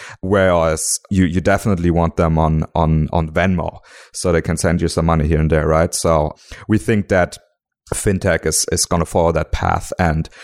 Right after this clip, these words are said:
become really a phenomenon across all different age groups. And then moving over to, to, to the next driver we see behind fintech, it's really the digital economy that we already see around us. So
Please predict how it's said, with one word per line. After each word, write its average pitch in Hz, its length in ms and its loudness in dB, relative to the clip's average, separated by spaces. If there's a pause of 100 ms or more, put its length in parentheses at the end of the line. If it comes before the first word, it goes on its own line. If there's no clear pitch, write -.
(100)
become 87 320 0
really 85 420 2
a 80 140 -2
phenomenon 82 580 0
across 82 360 -2
all 78 220 2
different 78 380 -2
age 78 220 -4
groups. - 360 -4 (680)
And 95 220 -2
then 117 340 0
moving 98 320 2
over 85 220 2
to, 82 480 2 (120)
to, 85 220 2
to - 180 -4
the 85 80 4
next 87 280 -2
driver 82 360 2
we 80 140 0
see 78 280 0
behind 80 340 0
fintech, 87 500 0 (580)
it's - 180 0
really 123 120 4
the 101 100 2
digital 90 360 0
economy 85 440 0
that 78 220 0
we 85 100 2
already 78 300 2
see - 240 0
around 78 320 2
us. 78 180 -2
So 76 260 0